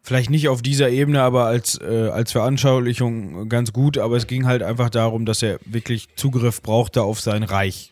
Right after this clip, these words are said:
ne, und dementsprechend kann er das nicht von, oder nur unzureichend von, von einem Standort aus.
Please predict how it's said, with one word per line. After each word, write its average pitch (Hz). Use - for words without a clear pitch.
ne, 120
und 110
dementsprechend 117
kann 123
er 120
das 113
nicht -
von, 110
oder 127
nur 131
unzureichend 127
von, 117
von 113
einem 113
Standort 110
aus. 101